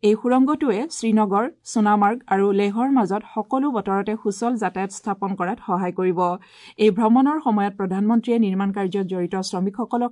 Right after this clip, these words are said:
সাক্ষাৎ কৰি এই কাম সম্পূৰ্ণ কৰাৰ ক্ষেত্ৰত তেওঁলোকৰ অৱদানক স্বীকৃতি জনাব।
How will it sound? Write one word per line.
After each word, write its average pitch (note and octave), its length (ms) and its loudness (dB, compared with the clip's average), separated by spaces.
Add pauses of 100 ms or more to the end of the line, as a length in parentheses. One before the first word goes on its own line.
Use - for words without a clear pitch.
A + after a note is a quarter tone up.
সাক্ষাৎ - 300 -8 (100)
কৰি G3 160 0 (480)
এই A#3+ 140 6
কাম C4+ 140 2 (100)
সম্পূৰ্ণ G#3 300 0 (120)
কৰাৰ F#3+ 260 0
ক্ষেত্ৰত A#3+ 320 -6
তেওঁলোকৰ F#3 360 -2 (140)
অৱদানক G#3 360 -2 (100)
স্বীকৃতি F#3+ 440 -2
জনাব। E3+ 260 -2